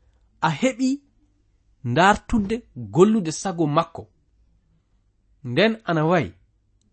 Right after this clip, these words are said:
hono a neɗɗo pinɗo immitade e mayde. Anden en mbawa heɓude pinal ley gurdam meɗen, so ni en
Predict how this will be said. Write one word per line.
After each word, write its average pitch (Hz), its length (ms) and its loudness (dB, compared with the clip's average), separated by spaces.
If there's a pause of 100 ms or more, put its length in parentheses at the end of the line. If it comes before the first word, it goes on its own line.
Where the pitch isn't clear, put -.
(100)
hono 147 200 0
a 143 120 -6
neɗɗo 156 360 -4 (1080)
pinɗo 208 360 2 (720)
immitade 147 520 2 (160)
e 104 60 -10
mayde. 104 420 -2 (1200)
Anden 226 380 4
en 165 100 0
mbawa 185 460 2
heɓude 208 480 0 (640)
pinal 196 320 4 (720)
ley 185 200 4 (120)
gurdam 160 420 2
meɗen, 151 340 0 (540)
so - 240 -2
ni 180 140 -2
en 135 140 -6